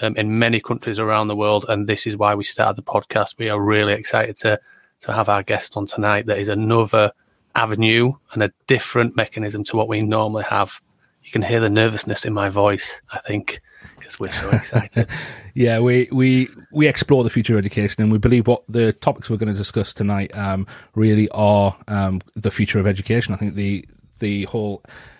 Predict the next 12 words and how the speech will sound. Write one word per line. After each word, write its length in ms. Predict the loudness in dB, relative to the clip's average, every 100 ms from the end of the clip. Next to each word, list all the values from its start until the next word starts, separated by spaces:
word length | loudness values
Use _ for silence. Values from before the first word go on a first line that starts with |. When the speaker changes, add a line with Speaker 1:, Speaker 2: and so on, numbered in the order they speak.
| -6
Speaker 2:
um, 140 | -2 2
area 300 | 6 6 8
of 60 | 6
N 80 | 4
F 120 | 2
Ts, 340 | 4 4 4
blockchain, 500 | 4 2 2 0 0
cryptocurrency, 920 | -2 -2 -2 0 0 0 0 0 0
um, 400 | -2 -2 0 -2 -4 -4
are, 440 | 0 0 0 -4 _ _
are 180 | -2 0
revolutionizing, 1040 | 2 4 2 2 0 -2 -2 0 0 0